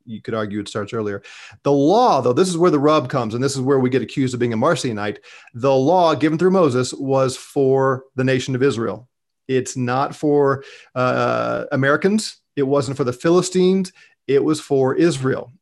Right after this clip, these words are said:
And so the law of Moses, we say, because the Bible says it,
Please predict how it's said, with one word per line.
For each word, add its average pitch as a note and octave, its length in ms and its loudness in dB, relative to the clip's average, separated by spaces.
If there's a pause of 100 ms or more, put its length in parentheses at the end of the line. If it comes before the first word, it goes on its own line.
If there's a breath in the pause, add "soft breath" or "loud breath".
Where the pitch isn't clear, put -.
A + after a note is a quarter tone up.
And B2 220 -6
so C3 220 -2
the A#2+ 160 0
law C#3 380 4
of B2+ 120 -2
Moses, C#3 760 2 (320 loud breath)
we E3+ 320 2
say, D#3 560 0 (200)
because B2 320 -2
the G#2+ 80 -4
Bible D#3 280 2
says A#2+ 420 -4 (100)
it, C3 180 -8